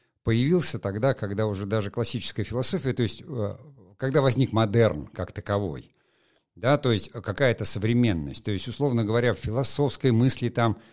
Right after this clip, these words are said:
я грубо, но, м, э, Ницше уже сказал, а что, вот человек важен, Бога нет. То есть до этого десять тысяч лет там человечество, там, оно ориентировалось на какую-то такую классику. И в управлении, и в философии, и во всём,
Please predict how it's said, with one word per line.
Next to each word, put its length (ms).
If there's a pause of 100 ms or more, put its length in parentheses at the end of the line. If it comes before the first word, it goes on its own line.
я 160
грубо, 400
но, 320 (240)
м, 220
э, 480 (340)
Ницше 320
уже 140
сказал, 520
а 120
что, 280
вот 280 (440)
человек 520
важен, 320
Бога 240
нет. 420 (260)
То 80
есть 300
до 100
этого 220
десять 240
тысяч 240
лет 340
там 180
человечество, 640
там, 200
оно 160
ориентировалось 720
на 100
какую-то 440
такую 260
классику. 680 (400)
И 80
в 80
управлении, 600
и 20
в 40
философии, 580
и 40
во 120
всём, 440